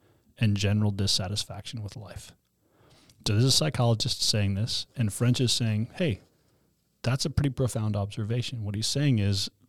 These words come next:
<clears throat> we are, we are keeping our kids from becoming autonomous, competent, and learning how to relate to one another and solve their own problems. And so, again, to get to, to French's conclusion, he says, um,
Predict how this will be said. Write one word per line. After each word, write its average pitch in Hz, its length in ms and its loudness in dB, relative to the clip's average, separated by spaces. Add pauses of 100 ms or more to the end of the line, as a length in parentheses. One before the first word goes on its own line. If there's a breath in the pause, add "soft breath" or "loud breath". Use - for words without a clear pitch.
<clears throat> - 1000 -6
we 139 180 6
are, 131 140 6 (380)
we 143 140 4
are 139 160 4 (200)
keeping 151 380 2
our 127 80 4
kids 131 300 0
from 117 200 2
becoming 107 520 0 (280)
autonomous, 139 720 0 (520)
competent, 110 600 -2 (580)
and 110 140 4
learning 117 280 6
how 110 120 -2
to 113 100 0
relate 110 320 0
to 117 60 -6
one 110 120 0
another 107 200 0
and 98 100 -4
solve 98 180 -4
their 92 100 -6
own 95 100 -6
problems. 143 460 -8 (800)
And 117 360 4 (100)
so, 127 380 2 (200)
again, 127 300 6
to 120 100 0
get 131 200 0
to, 117 260 -2 (240)
to 113 320 0
French's 120 400 0
conclusion, 110 600 6
he 110 140 0
says, 107 360 2
um, 104 320 2